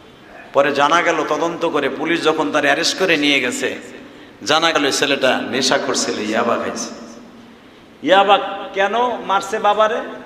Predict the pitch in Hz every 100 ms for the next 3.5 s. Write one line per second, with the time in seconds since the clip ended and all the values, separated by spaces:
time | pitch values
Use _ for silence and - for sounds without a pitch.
0 | - - - 123 165 165 - 160 165 160
1 | 170 - 202 190 170 151 139 151 160 147
2 | 127 107 - - - - 165 202 196 196
3 | 202 165 147 - 131